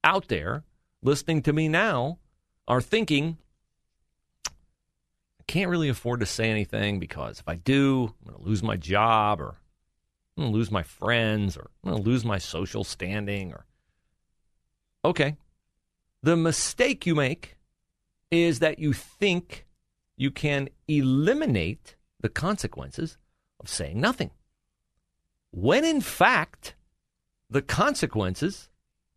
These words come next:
are coming no matter what. You do not have the choice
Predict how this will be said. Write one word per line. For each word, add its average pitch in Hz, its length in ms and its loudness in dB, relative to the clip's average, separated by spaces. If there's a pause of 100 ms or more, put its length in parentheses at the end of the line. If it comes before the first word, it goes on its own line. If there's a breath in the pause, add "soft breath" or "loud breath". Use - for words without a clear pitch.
(560)
are 117 280 4
coming 160 560 0 (920)
no 131 320 4
matter 127 300 4
what. 214 400 -4 (1200)
You 82 80 -16
do 147 160 2
not 214 160 2
have 151 180 2
the 117 80 -8
choice - 720 -2